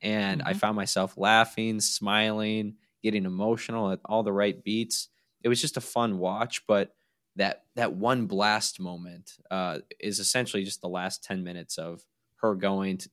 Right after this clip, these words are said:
Speaker 1: going off to college, her mom driving off, her going through college for, like, a five-minute montage,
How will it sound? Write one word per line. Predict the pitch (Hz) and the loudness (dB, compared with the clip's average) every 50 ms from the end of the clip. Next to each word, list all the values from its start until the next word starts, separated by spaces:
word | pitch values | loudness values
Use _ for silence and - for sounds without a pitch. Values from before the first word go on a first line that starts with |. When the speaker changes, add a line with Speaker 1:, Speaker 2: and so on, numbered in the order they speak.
| _ - | _ 0
Speaker 1:
going | 104 107 104 101 98 | 2 4 4 4 4
off | 95 95 95 95 - - _ | 2 2 0 -2 -4 -14 _
to | - - | -12 -12
college, | 92 - 101 92 92 92 92 92 90 90 92 90 - - - - _ _ _ _ | -6 0 2 4 4 4 4 2 2 0 -2 -4 -6 -10 -12 -14 _ _ _ _
her | 98 | -2
mom | 95 98 95 95 95 95 | -2 0 0 -2 -2 -2
driving | 90 101 90 90 90 87 90 90 | -2 -2 -2 -2 -2 -2 -4 -6
off, | 87 87 90 90 87 - - - - _ _ _ _ _ _ _ _ _ _ _ | -6 -8 -6 -6 -8 -8 -10 -14 -20 _ _ _ _ _ _ _ _ _ _ _
her | - 92 | -4 -4
going | 90 92 104 107 104 104 98 | 0 2 2 2 2 0 0
through | - 95 92 | -2 -4 -2
college | - 92 90 92 95 92 - - | 0 2 4 4 4 2 0 -2
for, | - - 90 | -4 -2 -2
like, | 87 87 87 - - | 0 0 -2 -4 -8
a | - - | -10 -6
five-minute | - - 95 95 90 95 95 92 73 | 0 2 2 4 4 2 -2 -2 -2
montage, | 90 92 92 92 92 - - 95 90 90 87 95 - - - | -4 -4 -4 -4 -4 -2 0 2 2 2 0 -2 -4 -6 -8